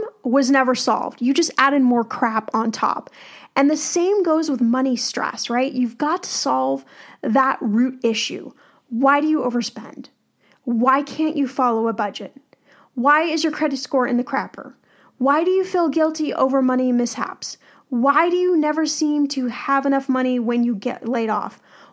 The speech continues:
Why, why, why, why, why? Like, these are all questions that you've gotta ask yourself, but then you've also gotta be willing to answer. Because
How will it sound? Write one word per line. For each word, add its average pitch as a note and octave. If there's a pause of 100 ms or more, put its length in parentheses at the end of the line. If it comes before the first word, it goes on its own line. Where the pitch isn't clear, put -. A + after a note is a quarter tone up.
Why, C4+
why, B3+
why, C4
why, A#3+
why? B3
Like, A#3+
these C#4
are -
all C4+
questions B3 (520)
that C4
you've B3+
gotta C#4
ask A#3+
yourself, E4
but D#4
then C#4+
you've C#4
also B3+
gotta B3
be B3
willing G#3+ (480)
to -
answer. - (520)
Because C#4+